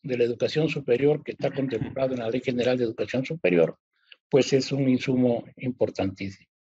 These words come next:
Eh, yo quisiera antes, este, bueno, eh, con las disculpas que ya te dije, pero decir que Liz es una persona, como ya han podido ustedes, este, comprobar,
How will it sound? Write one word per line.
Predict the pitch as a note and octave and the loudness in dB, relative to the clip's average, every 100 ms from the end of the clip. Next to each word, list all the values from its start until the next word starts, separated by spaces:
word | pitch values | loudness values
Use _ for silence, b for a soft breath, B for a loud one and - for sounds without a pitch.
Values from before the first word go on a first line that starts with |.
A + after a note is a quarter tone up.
| - - _ _ b b b b b _ _ _ | -20 -20 _ _ b b b b b _ _ _
Eh, | E3 D#3 D3 | 4 6 6
yo | D3+ G3 G3+ G3 | 6 6 6 4
quisiera | F3 E3 F3+ F3+ F3 | 2 4 4 4 4
antes, | E3+ F3 E3+ D3 | 2 2 0 0
este, | D3 - C3 B2 | -4 -4 -4 0
bueno, | D#3 C3+ B2+ - - | 4 4 2 -2 -6
eh, | - C#3+ | 0 0
con | - B2+ | 2 2
las | A#2+ | 2
disculpas | B2 - D#3 D3+ C#3+ - - | 0 -2 0 0 0 -2 -12
que | C#3 C#3 A#2 | -8 -6 0
ya | C#3+ C3 | 2 2
te | - C#3 | 2 2
dije, | F3+ F3 F3+ G3+ - _ _ _ _ _ | 4 4 2 0 -4 _ _ _ _ _
pero | - D3+ | 4 6
decir | D#3+ D#3+ G#3+ G#3 | 6 6 2 2
que | F#3 | 2
Liz | F#3+ F#3+ F#3 - _ _ _ _ _ | 4 4 2 -6 _ _ _ _ _
es | - D#3+ - | -2 0 0
una | F3 D#3+ | 0 0
persona, | D#3 C3+ D#3+ D#3+ D3+ | -2 0 2 2 2
como | C3+ C3 | 2 2
ya | B2 C3+ | 2 2
han | C#3 C3 | 0 -2
podido | B2+ C3 C3+ | -2 0 0
ustedes, | C3 C#3 C3+ C3 - | 2 2 4 2 -2
este, | C#3 - | -6 -6
comprobar, | - C3 C#3 D3 D3 C#3 - | -2 0 2 4 4 2 -2